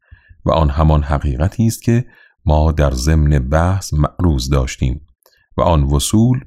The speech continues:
به مقام عرفان و توحید خداست که به ناچار باید از راه ولایت تحقق پذیرد. یعنی آنچه انسان را در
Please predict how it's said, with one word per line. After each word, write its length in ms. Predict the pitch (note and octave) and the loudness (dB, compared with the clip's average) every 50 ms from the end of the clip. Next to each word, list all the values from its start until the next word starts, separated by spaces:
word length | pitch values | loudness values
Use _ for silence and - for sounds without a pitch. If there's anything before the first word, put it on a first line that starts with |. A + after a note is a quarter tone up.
| - E2+ | -6 -2
به 100 | D#2+ D2 | -2 0
مقام 640 | C#2+ C#2 C2 B1+ - C#2+ E2+ G2+ G2+ F#2 F2 E2+ D#2+ - _ | 0 0 -2 -2 -2 -2 0 0 0 0 0 -2 -2 -4 _
عرفان 560 | D#2+ D2 C#2+ - - - D#2+ D#2+ D#2 D2 D2 | -4 -4 -4 -6 -6 -2 -2 0 0 0 0
و 160 | D2 D2+ D2 D2 - | 0 0 0 -2 -4
توحید 560 | - - C2+ C2 B1+ C2 C#2 C#2 C2 C2+ C2+ | -6 -4 -4 -4 -4 -4 -4 -4 -4 -4 -6
خداست 600 | - - - C#2+ C#2+ D#2+ F#2 G#2 G#2 G2+ - - | -6 -6 -6 -4 -2 0 0 0 -2 -2 -4 -4
که 220 | - G#2+ A2 A2+ - - _ _ _ _ _ _ _ | -2 -2 -2 -2 -4 -10 _ _ _ _ _ _ _
به 120 | - D2+ C#2+ | -2 0 2
ناچار 560 | C#2 C2 B1+ B1+ - - C#2 C#2+ C#2+ C#2+ C#2+ | 2 0 0 -2 -4 -2 0 0 0 0 0
باید 540 | C#2+ C#2+ C2 B1 B1+ C2 C#2 C#2+ C#2 - - - | -2 -2 -4 -4 -4 -4 -4 -4 -4 -6 -6 -4
از 140 | D2+ C#2 C2+ | -4 -4 -2
راه 340 | C2+ C#2 C2+ C2 C2+ C2+ | -2 -2 -2 -2 -2 -4
ولایت 680 | C2+ C2 C2+ C2+ C2 B1+ B1 C2 C#2+ E2+ F#2+ A2 - - - - _ _ _ | -6 -4 -4 -4 -4 -4 -4 -4 -2 -2 -2 -2 -4 -6 -14 -20 _ _ _
تحقق 520 | - F#2 D2+ D2 D#2 C#2+ - - G2 F2+ - - - | -4 -2 0 0 0 -2 0 -2 -2 -4 -4 -6 -4
پذیرد. 600 | - C#2+ B1+ C2+ C2 B1+ B1+ B1+ B1 - - - _ - _ _ _ _ _ _ _ _ _ _ _ _ _ _ _ _ _ - | -4 -2 -2 -2 -2 -2 -2 -4 -6 -6 -10 -20 _ -20 _ _ _ _ _ _ _ _ _ _ _ _ _ _ _ _ _ -4
یعنی 260 | G#2 G#2+ A2+ C3+ D3 D3+ | 0 2 2 2 2 2
آنچه 320 | - A#2+ B2+ B2+ - - - | 2 0 0 0 0 -2 0
انسان 400 | A2 G2+ F2+ F2+ - A2 A2 A2 | 0 2 0 0 0 0 0 2
را 160 | A2 G#2+ G#2 | 2 2 2
در 200 | G2+ G2 F2 | 2 0 -2